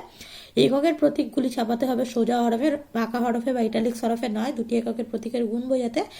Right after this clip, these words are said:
দুটির মাঝে একটি ফাঁক বা ডট বা হাইফেন চিহ্ন ব্যবহার করবে। একাধিক এককের প্রতীক দিয়ে ভাগ বোঝাতে স্ল্যাশ রেখা ব্যবহার করতে পারো। আর তাপমাত্রার কেলভিন এককের প্রতীকে ডিগ্রি চিহ্ন ব্যবহার করা যাবে না। এই হচ্ছে শর্ত আমাদের আন্তর্জাতিক নিয়ম।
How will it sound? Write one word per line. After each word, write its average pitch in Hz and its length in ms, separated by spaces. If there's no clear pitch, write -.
দুটির 262 260
মাঝে 269 220
একটি 269 240
ফাঁক 233 320
বা 233 140
ডট 226 360
বা 247 300
হাইফেন 240 400
চিহ্ন 262 260
ব্যবহার 233 320
করবে। 277 220
একাধিক 233 380
এককের 233 300
প্রতীক 214 340
দিয়ে 233 120
ভাগ 208 240
বোঝাতে 247 220
স্ল্যাশ 220 260
রেখা 240 160
ব্যবহার 220 280
করতে 233 260
পারো। 226 280
আর 233 140
তাপমাত্রার 294 580
কেলভিন 262 360
এককের 233 280
প্রতীকে 233 300
ডিগ্রি 220 300
চিহ্ন 226 240
ব্যবহার 220 260
করা 240 180
যাবে 226 240
না। 190 120
এই - 220
হচ্ছে 277 180
শর্ত 233 400
আমাদের 240 380
আন্তর্জাতিক 233 600
নিয়ম। 226 260